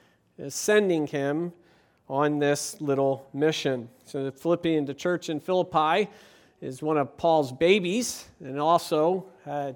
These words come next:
Timothy had a part in planning that church. Uh, so they care very much about that church. So Paul wants to make sure that this church is going to be in good hands, and he's concerned for the church because the church is anxious about him.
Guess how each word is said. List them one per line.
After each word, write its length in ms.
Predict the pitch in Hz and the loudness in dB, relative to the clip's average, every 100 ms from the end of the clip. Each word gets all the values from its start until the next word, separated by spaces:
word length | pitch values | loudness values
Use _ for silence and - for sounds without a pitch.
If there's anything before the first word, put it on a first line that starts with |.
| - | -4
Timothy 340 | 160 160 160 | -2 0 0
had 140 | 151 143 | 2 0
a 60 | |
part 360 | - 170 190 151 | 2 6 6 4
in 80 | 147 | -2
planning 440 | - 220 233 156 | 4 6 6 4
that 180 | 135 113 | 0 -4
church. 480 | 143 170 214 - - _ _ _ _ _ | -4 -2 -4 -10 -16 _ _ _ _ _
Uh, 60 | 139 | -16
so 140 | - | -8
they 100 | 143 | -6
care 260 | 139 196 185 | 0 4 6
very 220 | 165 185 | 6 6
much 240 | 185 226 190 | 8 6 4
about 260 | 165 139 | 2 2
that 140 | 147 - | -2 -4
church. 320 | 156 190 - | -4 -4 -4
So 80 | 147 | -2
Paul 280 | 175 180 | 4 6
wants 180 | 190 185 | 6 2
to 40 | 175 | 0
make 160 | 170 | -2
sure 320 | - 175 196 | -2 0 2
that 240 | 208 156 - | 2 0 -2
this 220 | 151 - | -4 -4
church 280 | - 180 175 | -2 -2 -2
is 120 | 147 | -2
going 240 | 170 165 | 0 0
to 100 | 156 | -2
be 160 | 165 160 | -2 -2
in 80 | 151 | 2
good 200 | 208 180 | 4 4
hands, 480 | 165 151 190 240 - - - | 0 0 -2 -4 -10 -20 -6
and 80 | 170 | 0
he's 140 | 190 | 0
concerned 540 | - 202 - 240 269 233 | 2 0 4 6 6 4
for 100 | 220 | 2
the 100 | 185 | 2
church 340 | - 208 226 | 2 2 2
because 240 | 180 170 151 | -2 -2 -4
the 120 | 151 | -4
church 320 | 175 180 175 | -2 -2 -2
is 120 | 156 | -2
anxious 440 | 160 165 - 165 160 | 0 0 -2 -4 0
about 280 | 156 151 | 4 4
him. 400 | 147 220 147 190 | 4 4 4 -2